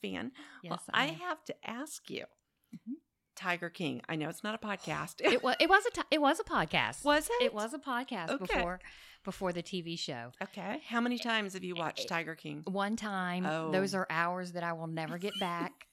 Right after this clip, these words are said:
Speaker 2: <laughs> in my life. Same thing with the podcast, but it's like that train wreck or car accident you just can't look away from.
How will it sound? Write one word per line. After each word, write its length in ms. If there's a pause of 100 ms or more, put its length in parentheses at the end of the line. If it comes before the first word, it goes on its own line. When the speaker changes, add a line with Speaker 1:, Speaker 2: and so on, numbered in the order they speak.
(120)
Speaker 2:
<laughs> 180
in 140
my 160
life. 480 (280)
Same 240
thing 240
with 180
the 80
podcast, 800
but 140
it's 220
like 240
that 180
train 340
wreck 320
or 100
car 320
accident 480
you 140
just 260
can't 240
look 140
away 220
from. 280